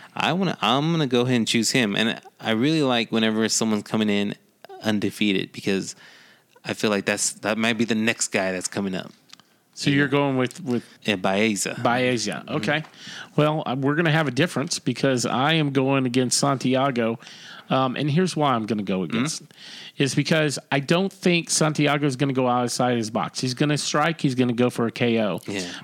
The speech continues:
Speaker 2: But I, f-, I see sometimes with fighters when they, when, um, let's say all they do is, is K Os, but they wanna learn something else in the game.
Speaker 1: Yeah.
Speaker 2: And so they go, "You know what? I'm gonna learn Brazilian Jiu-Jitsu, and I'm gonna start
Speaker 1: Mm-hmm.
Speaker 2: winning fights like that."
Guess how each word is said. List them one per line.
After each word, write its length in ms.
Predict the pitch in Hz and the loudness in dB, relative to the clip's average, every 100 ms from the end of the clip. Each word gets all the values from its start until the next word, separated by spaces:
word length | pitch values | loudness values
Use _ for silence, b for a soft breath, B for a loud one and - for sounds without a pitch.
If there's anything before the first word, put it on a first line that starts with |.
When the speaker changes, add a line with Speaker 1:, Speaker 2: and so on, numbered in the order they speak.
| - | -2
Speaker 2:
But 100 | 160 | 0
I, 60 | |
f-, 160 | 160 - - | 0 -4 -4
I 80 | 156 | -2
see 260 | - 277 | 0 0
sometimes 640 | 277 - 175 - 175 175 143 | 0 0 0 0 0 0 -2
with 140 | 123 | -6
fighters 540 | - 127 143 160 151 | -2 0 2 0 -2
when 180 | 143 139 | -2 0
they, 120 | 135 127 | -2 -2
when, 380 | 127 139 131 120 B B B B B B | -2 0 0 -4 B B B B B B
um, 320 | 139 127 120 - | 0 0 -2 -2
let's 240 | 127 151 | -2 0
say 280 | - 156 143 | 2 2 2
all 220 | - 143 | 0 2
they 120 | 143 | 2
do 320 | 120 131 143 | 2 0 2
is, 200 | 139 127 | 0 -2
is 420 | - 127 131 117 - | -4 -2 0 0 -4
K 260 | - 147 | 0 2
Os, 220 | 139 143 127 | 2 0 0
but 140 | 131 | 0
they 80 | 127 | 0
wanna 240 | 123 139 | 2 2
learn 220 | 131 135 127 | 2 2 2
something 260 | 147 107 | -2 0
else 220 | 123 131 | 0 0
in 40 | 156 | 0
the 80 | 147 | 0
game. 280 | 151 151 | 2 2
Speaker 1:
Yeah. 180 | 147 98 B B - | 0 -2 B B -4
Speaker 2:
And 100 | 131 | 0
so 160 | 151 | 2
they 140 | 131 127 | 2 2
go, 520 | 123 - 143 139 120 | -2 -8 0 2 2
"You 200 | 117 131 | -2 0
know 80 | 139 | 2
what? 200 | 123 127 | 2 2
I'm 80 | 131 | 2
gonna 140 | 127 | 2
learn 220 | 123 127 120 | 2 2 0
Brazilian 440 | 120 127 123 113 | 0 0 0 -2
Jiu-Jitsu, 440 | 113 139 180 - 120 | -4 -2 0 0 0
and 100 | 123 | 0
I'm 80 | |
gonna 100 | 135 | 0
start 300 | 127 - 123 | -2 -2 -2
Speaker 1:
Mm-hmm. 380 | 113 110 98 95 | -4 -12 -8 0
Speaker 2:
winning 220 | 143 139 | 2 2
fights 260 | 120 127 123 | 2 0 0
like 160 | 113 - | -4 0
that." 340 | 156 123 - | 0 0 -4